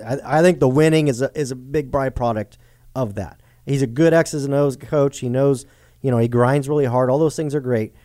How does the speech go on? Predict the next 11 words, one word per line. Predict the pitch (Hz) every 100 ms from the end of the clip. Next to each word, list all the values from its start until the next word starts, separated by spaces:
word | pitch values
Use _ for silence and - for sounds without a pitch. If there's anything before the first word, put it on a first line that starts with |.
| -
Mario | 131 143 147
Cristobal | 165 151 - 127 131
learned | 131 123 120 - _ _
a | 127
lot | 113 107 104 -
from | 110
Nick | 104 -
Saban, | 107 101 95 90
came | 120 117
out | 113 135
west. | 107 95 -